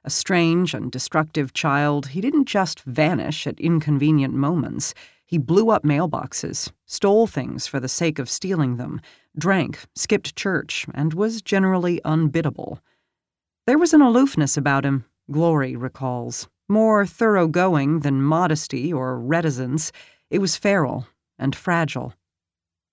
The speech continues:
He is also, as a child and then as a man, intensely thoughtful, a voracious reader, gentle in his manner,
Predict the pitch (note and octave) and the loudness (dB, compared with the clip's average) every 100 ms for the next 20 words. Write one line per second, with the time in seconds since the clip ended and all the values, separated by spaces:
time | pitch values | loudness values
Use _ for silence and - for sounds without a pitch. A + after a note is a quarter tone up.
0 | _ _ _ - C4+ D4 A#3+ A#3+ - - | _ _ _ -4 0 2 0 -2 -4 -6
1 | A2 E3 - - C3+ C#3 - E3+ D#3 D#3 | -6 -6 -6 -4 -2 -4 -2 0 2 2
2 | D#3+ C3+ C3 D3 D#3+ D3 C#3+ C3+ D#3 D#3+ | 0 -2 -2 0 2 2 2 2 2 2
3 | D3 C#3+ - D3+ D#3 - A#3+ A#3 - G#3 | 2 0 2 0 0 -2 0 0 -2 -4
4 | F#3 - D#3 - - - - _ _ - | -4 -2 -2 -4 -12 -12 -14 _ _ -6
5 | C#3+ D#3 F#3+ G#3+ - - D#3 D#3 D3 C3+ | 0 4 4 2 -2 -2 2 2 0 -8
6 | - _ E3 D#3 A#3+ A3+ A#2 A#2 B2+ C3+ | -12 _ -2 2 2 2 -2 -4 -4 -4
7 | A#2+ C#3 B2+ B2 C#3 | -2 -2 -2 -6 -8